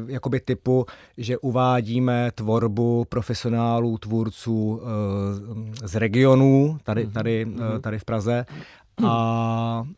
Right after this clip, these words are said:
Speaker 1: a vlastně dneska je to ta premiéra, eh, Dvacet tři Poems, nebo Twenty three Poems.
Speaker 2: Mhm. No, eh, ty jsi zmínil, že, eh, divadlo se dostalo do situace, kdy tedy, eh,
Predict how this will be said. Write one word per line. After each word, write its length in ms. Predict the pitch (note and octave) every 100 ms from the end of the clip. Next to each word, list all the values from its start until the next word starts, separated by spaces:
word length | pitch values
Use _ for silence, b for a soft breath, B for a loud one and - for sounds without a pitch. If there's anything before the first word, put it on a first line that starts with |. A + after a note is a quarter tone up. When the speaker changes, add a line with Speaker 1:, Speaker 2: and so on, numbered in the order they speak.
| _ _ _ -
Speaker 1:
a 240 | A#2 A2
vlastně 640 | G2+ A2 - - A2+ A2+ A2+ A2+ A2+ G2+
dneska 420 | G#2+ G#2 - A2+
je 40 |
to 100 | A#2
ta 100 | A2+
premiéra, 800 | G#2+ G#2+ A2 A2+ A2 A2 G#2+ A2 G#2+ A#2 G#2+ G#2
eh, 20 |
Dvacet 240 | G#2 A#2
tři 120 | G2+ G#2
Poems, 420 | G2 F2+ F2 -
nebo 140 | F#2+
Twenty 280 | G#2 G2 F#2+
three 180 | - F#2+
Poems. 500 | F#2+ F2 E2+ E2+ -
Speaker 2:
Mhm. 300 | B2+ A#2+ B2+ - B B B B B
No, 280 | D#3 D#3 - C3+
eh, 300 | C#3 B2+ B2 -
ty 120 | C3+
jsi 160 | -
zmínil, 580 | F#3+ F#3 F3+ F#3 F#3 F#3
že, 220 | D#3 D#3
eh, 640 | C#3 A2 G2 A2 A2+ G#2+ G#2+
divadlo 440 | A2+ A#2+ C3 D3
se 160 | D3+ D#3
dostalo 560 | C#3+ C3 - D3 D3
do 140 | D3 C#3
situace, 600 | C#3 C3 C#3+ C#3 - C#3+
kdy 300 | C3+ B2+ B2
tedy, 580 | - C#3 C3+ C#3 B2 A#2 B B B
eh, 40 | -